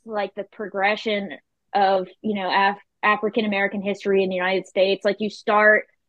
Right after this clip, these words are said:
your tour, like, in the bottom of the building and it's dark and you start, like, with slavery and then slowly you become, like, emancipated as you, like, head towards the light. Like, it's a great building.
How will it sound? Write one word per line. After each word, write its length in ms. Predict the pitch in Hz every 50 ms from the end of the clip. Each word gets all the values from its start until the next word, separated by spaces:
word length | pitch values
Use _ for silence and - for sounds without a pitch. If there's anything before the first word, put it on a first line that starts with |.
| _ _ _ _
your 200 | - 233 226 208
tour, 420 | 208 - - 233 220 220 214 208 208
like, 180 | 208 202 -
in 80 | 226 214
the 60 | 208
bottom 480 | 196 - 208 214 220 220 220 220 214 214
of 160 | 202 190 - _
the 80 | 214 180
building 580 | - 226 220 220 226 208 220 220 208 202 202
and 80 | 196 196
it's 140 | 190 190 185
dark 420 | - 214 196 208 208 208 208 202
and 140 | 202 190 196
you 60 | 190
start, 360 | - - 202 196 196 - -
like, 180 | 208 202 190 -
with 160 | 202 196 196
slavery 600 | _ - 208 208 208 214 196 214 208 202 196 196
and 100 | 190 190
then 100 | 196 202
slowly 460 | - - 220 220 220 220 220 220 214
you 140 | 214 208 190
become, 240 | 214 - 233 214 208
like, 160 | 202 190 208
emancipated 800 | 196 196 190 185 190 185 - 185 - - 208 196 190 180 185 180
as 240 | 180 180 180 180 180
you, 100 | 196 190
like, 200 | 185 185 185 185 -
head 280 | 202 190 190 190 180 -
towards 360 | - - 202 196 185 185 - _
the 100 | - 190
light. 300 | 175 170 185 185 208 226
Like, 160 | 262 262 311
it's 120 | 320 -
a 80 | 392 247
great 300 | - 277 277 269 - -
building. 440 | 247 226 226 214 208 180 175 170